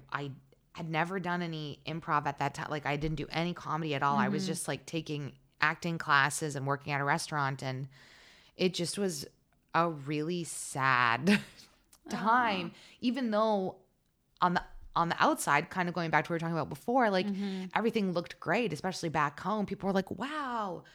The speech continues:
Speaker 1: you know, they re-, they're really doing it. They went to Toronto and, like,
Speaker 2: Mm-hmm.
Speaker 1: Miguel's at Second City and Connie's there." And
Speaker 2: Mm.
Speaker 1: like, you know, so it all looked really good, but
Speaker 2: Mm-hmm.
Speaker 1: it, it really wasn't. And that was, like, a really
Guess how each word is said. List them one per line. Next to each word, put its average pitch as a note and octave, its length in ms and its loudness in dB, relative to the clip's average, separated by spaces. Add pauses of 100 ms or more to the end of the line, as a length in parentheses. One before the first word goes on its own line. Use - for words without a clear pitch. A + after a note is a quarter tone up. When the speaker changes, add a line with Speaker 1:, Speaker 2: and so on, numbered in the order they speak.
(320)
Speaker 1:
you G3 140 4
know, A#3+ 120 4
they A3+ 180 0
re-, A3 160 0
they're A3+ 160 0
really C4+ 220 2
doing C4 320 -4
it. G#3 160 -8
They D#3 80 -6
went G3+ 200 -2
to - 60 -18
Toronto B3+ 640 -6
and, G#3+ 180 2
like, G#3 100 -2
Speaker 2:
Mm-hmm. G3+ 240 -4 (260)
Speaker 1:
Miguel's F#3+ 320 -2
at C#3+ 120 -6
Second C#3+ 300 -10
City B3+ 440 0
and C3+ 200 -4
Connie's C4 560 -6 (140)
there." B3 520 -4
And - 300 -8
Speaker 2:
Mm. G#3+ 40 -4
Speaker 1:
like, G3 460 -2 (400)
you F#3+ 80 -4
know, F#3 160 2
so G#3 120 0
it - 160 0
all F#3+ 280 6
looked E3+ 260 -2
really A3+ 240 -4
good, A#3+ 360 4
but A3 140 4
Speaker 2:
Mm-hmm. G#3 260 0
Speaker 1:
it, E3+ 60 0
it - 180 -4 (280)
really F#3 280 -4
wasn't. C#3+ 480 -6
And E3+ 100 -4
that E3 80 -2
was, - 120 -8
like, F3 120 -8
a F#3 60 -2
really D3 540 -6